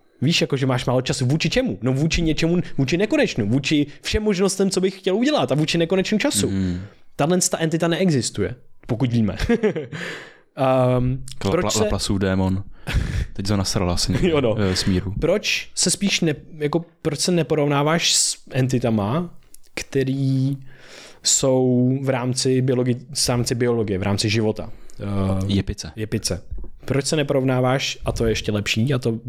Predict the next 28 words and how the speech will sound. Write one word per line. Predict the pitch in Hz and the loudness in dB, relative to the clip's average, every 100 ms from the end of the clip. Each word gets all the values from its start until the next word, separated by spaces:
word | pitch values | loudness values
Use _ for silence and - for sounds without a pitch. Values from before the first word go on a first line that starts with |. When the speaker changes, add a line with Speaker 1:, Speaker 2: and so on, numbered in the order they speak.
| 117 - - - | -4 -4 -12 -4
Speaker 1:
vede | 120 127 127 | 2 2 2
k | 127 | 2
mému | 120 120 | 2 2
oblíbenému | 120 123 120 120 113 117 120 | 2 2 2 2 4 2 2
tématu, | 120 113 113 117 | 0 2 2 2
a | |
je | 120 | 0
to | |
fakt | 120 123 - | 0 -2 -4
takový | - 120 | -2 0
jako | 117 | 0
existenciální, | 127 113 117 117 - 110 110 110 - - - - - | 0 2 2 0 0 2 0 -2 -8 -14 -16 -16 -4
proč | 143 160 | -2 0
se | |
neporovnáváš | 196 160 156 147 147 147 143 - | 0 2 0 2 2 2 2 0
se | 160 | 0
vším | - 151 | 0 0
tím | 170 | 2
životem | 143 131 127 123 | 4 2 2 2
a | 123 | 2
s | - | 0
všema | 135 135 | 0 0
těma | 135 139 | 0 2
lidma, | 135 127 120 | 2 2 0
co | - | 0
se | - | 0
nikdy | 120 113 110 | 2 2 2
nenarodili? | 110 113 107 90 85 | 2 2 0 0 -2